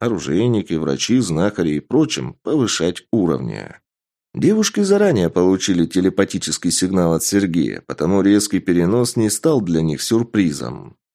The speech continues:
Они сразу же вернули окровавленные мечи третьего уровня в оружейную мастерскую и скрыли шлемы. Сёстры с интересом осмотрелись, но вскоре их взгляды сосредоточились на боссе.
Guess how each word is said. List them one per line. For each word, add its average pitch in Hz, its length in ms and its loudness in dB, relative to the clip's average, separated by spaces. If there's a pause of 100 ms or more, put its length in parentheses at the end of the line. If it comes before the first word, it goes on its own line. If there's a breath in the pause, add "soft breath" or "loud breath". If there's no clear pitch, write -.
(320)
Они 208 360 2
сразу 147 460 2
же 117 140 4
вернули 110 460 4
окровавленные 95 840 2
мечи 87 360 0
третьего 87 520 0
уровня 143 500 0
в 151 120 -2
оружейную 85 640 2
мастерскую 87 800 0
и 208 180 -2
скрыли 87 500 0
шлемы. 67 540 0 (260)
Сёстры 110 540 -2
с - 100 -2
интересом 101 580 2
осмотрелись, 101 800 0
но 87 220 2
вскоре 180 440 2
их 107 60 0
взгляды 107 500 2
сосредоточились 127 1040 0
на 143 140 0
боссе. 92 680 -2